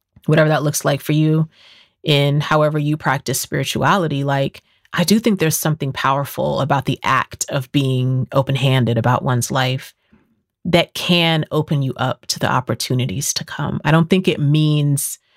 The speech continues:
you know, this plus this equals this, <laughs> you know, but I do think it opens you up to that.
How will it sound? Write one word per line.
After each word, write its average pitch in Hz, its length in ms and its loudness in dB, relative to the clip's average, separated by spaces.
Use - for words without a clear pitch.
you 156 140 4
know, 135 140 2
this 143 280 2
plus 135 220 0
this - 260 -2
equals 123 320 -4
this, - 480 -2
<laughs> - 20 -20
you 160 100 0
know, 135 340 -4
but 160 180 2
I 165 100 0
do 156 200 0
think 151 220 -2
it - 120 -4
opens 139 340 -4
you 175 100 0
up 330 160 -6
to 156 100 0
that. 131 320 0